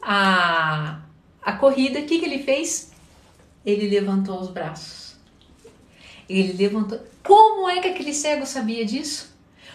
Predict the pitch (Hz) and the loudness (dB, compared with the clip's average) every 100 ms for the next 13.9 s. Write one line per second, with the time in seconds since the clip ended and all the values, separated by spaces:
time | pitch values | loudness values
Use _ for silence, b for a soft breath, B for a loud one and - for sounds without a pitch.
0 | B - 403 427 392 381 381 370 359 370 | B 4 4 6 2 0 4 4 4 0
1 | 403 - 339 359 349 254 285 359 - - | -2 -4 -4 -4 -4 -2 2 4 2 -2
2 | - 190 - - - _ _ - - b | -2 -2 -2 -10 -20 _ _ -20 -20 b
3 | b b b b b b b - 214 254 | b b b b b b b -12 -2 -2
4 | 254 220 220 226 277 - 208 220 - - | -2 -2 -2 -2 -2 -2 -4 -4 -10 -4
5 | 196 202 196 190 190 190 190 - 170 - | -4 -2 -4 -4 -4 -4 -8 -8 -14 -20
6 | - 196 262 262 202 190 190 - 190 190 | -6 -2 0 0 -2 -2 -2 -2 -4 -4
7 | 190 B B - 190 185 190 214 214 - | -8 B B -4 -2 -2 -2 -2 -2 -6
8 | 202 190 - - 214 208 196 180 170 - | -4 -4 -4 -4 -2 -2 -4 -6 -6 -8
9 | - 190 202 208 - - 196 190 185 - | -4 -2 -2 -2 -6 -6 -2 0 0 -6
10 | - - - B B B - 247 247 247 | -14 -14 -14 B B B 0 2 2 0
11 | 254 214 190 - - 269 254 202 190 185 | -2 -2 -2 -2 0 2 2 0 -2 -2
12 | 208 220 214 - 190 190 - 202 208 240 | -2 -2 -4 -8 -10 -10 -10 -2 2 2
13 | 247 233 233 233 202 190 190 190 | 2 0 -4 -2 0 2 0 -2